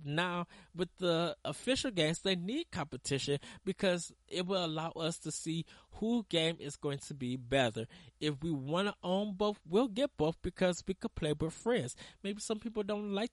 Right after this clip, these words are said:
the N F L games, two K games, but they love Madden and vice versa, that works. So to satisfy your friends and stuff, you would pick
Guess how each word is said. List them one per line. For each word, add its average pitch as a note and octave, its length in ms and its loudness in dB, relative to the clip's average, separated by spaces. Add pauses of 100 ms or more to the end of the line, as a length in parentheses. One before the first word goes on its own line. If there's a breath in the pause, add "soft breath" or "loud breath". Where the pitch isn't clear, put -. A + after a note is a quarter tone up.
the C3+ 400 6
N C#3+ 180 2
F C3 280 0
L B2 240 6
games, A#2+ 560 0
two D3+ 160 0
K B2 260 0
games, A#2 380 -8 (240 loud breath)
but E3+ 120 -4
they F#3+ 120 6
love C#3+ 420 4
Madden F#3 400 2
and C#3 180 2
vice B2+ 320 2
versa, F3 520 -2 (540 loud breath)
that A#3 240 8 (200)
works. - 540 4
So F#3+ 440 4 (280)
to G3+ 140 -4
satisfy F3+ 520 -2
your F3 160 -2
friends G#3+ 540 -2 (260 loud breath)
and D#3 140 2
stuff, D#3 260 4 (100)
you E3 160 0
would C#4 180 2
pick A3+ 180 4